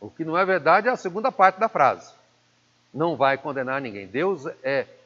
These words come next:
justiça, Ele é juízo, Ele é justo. E para que haja a, o cumprimento da justiça de Deus, é preciso que algumas coisas aconteçam.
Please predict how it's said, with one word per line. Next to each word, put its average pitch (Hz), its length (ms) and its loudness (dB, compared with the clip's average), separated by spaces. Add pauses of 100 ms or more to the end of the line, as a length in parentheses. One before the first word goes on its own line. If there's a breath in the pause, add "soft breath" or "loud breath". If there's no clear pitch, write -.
(340)
justiça, 127 1300 -10
Ele 120 180 -6
é 143 120 -4
juízo, 113 800 -8 (300)
Ele 135 160 -6
é 180 80 -2
justo. 139 800 -2 (1600)
E 123 80 -6
para 214 460 4
que 196 460 -6 (480)
haja 151 640 2 (880)
a, 143 240 0
o 160 100 0
cumprimento 269 1120 0
da 220 300 2
justiça 175 560 -10
de 147 120 -10
Deus, 101 280 -8 (1080)
é 120 100 -2
preciso 196 420 -4
que 220 120 -6
algumas 226 440 0
coisas 240 540 2
aconteçam. 185 920 -4